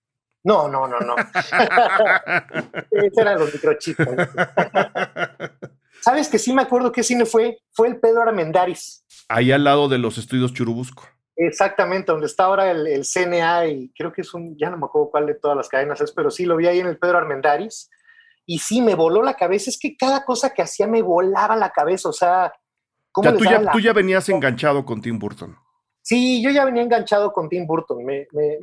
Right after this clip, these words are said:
Speaker 1: ya me gustaba mucho. Ahora, pensemos y recordemos, y para los que no lo sepan, les platicamos,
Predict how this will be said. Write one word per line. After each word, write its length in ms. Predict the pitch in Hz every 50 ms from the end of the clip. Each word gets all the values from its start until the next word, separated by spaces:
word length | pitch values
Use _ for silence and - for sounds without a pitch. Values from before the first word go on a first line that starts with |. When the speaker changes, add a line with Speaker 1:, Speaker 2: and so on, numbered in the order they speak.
| - 147
Speaker 1:
ya 100 | 175 185
me 80 | 208 202
gustaba 360 | 170 139 - - 175 175 170
mucho. 400 | 165 160 165 160 - 135 - _ _ - - - - _ -
Ahora, 260 | 170 208 208 202 - - - -
pensemos 720 | 190 190 185 185 - - 226 240 226 196 190 233 233 -
y 80 | 185 160
recordemos, 960 | 147 151 147 151 - 151 147 147 180 190 185 165 160 180 220 254 - - - -
y 240 | 139 139 135 135 123
para 220 | _ - 139 131 135
los 160 | 131 127 -
que 100 | - 143
no 100 | 143 156
lo 120 | 170 175
sepan, 320 | - 170 151 - 170 156 135
les 120 | 117 -
platicamos, 760 | - 131 127 - 160 151 - 208 180 160 185 226 226 - _